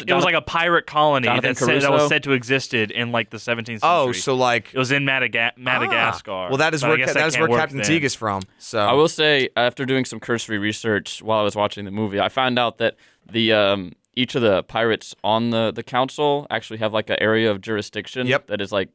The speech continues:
Speaker 2: defined.
Speaker 1: French?
Speaker 2: Um, well, no, yeah. Uh, Captain Chevelle is the pirate lord of the Mediterranean Sea,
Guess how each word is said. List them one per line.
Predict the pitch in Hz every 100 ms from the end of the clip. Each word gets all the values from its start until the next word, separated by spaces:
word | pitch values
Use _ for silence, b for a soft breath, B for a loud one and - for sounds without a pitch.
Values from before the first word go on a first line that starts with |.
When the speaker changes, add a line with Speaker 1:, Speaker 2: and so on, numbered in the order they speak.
| _ -
Speaker 2:
defined. | 113 - 98 104 127 139 139
Speaker 1:
French? | - 127 123 160 -
Speaker 2:
Um, | 113 113 107 _
well, | - 127
no, | 139 127
yeah. | 131 139 - _ _ _ _ _ -
Uh, | 123 110 98 -
Captain | - 156 - 165
Chevelle | - 127 135 156 107 101
is | 113 110
the | 110
pirate | - 123 110
lord | 117
of | 107
the |
Mediterranean | 110 104 - 104 92
Sea, | 78 - 127 -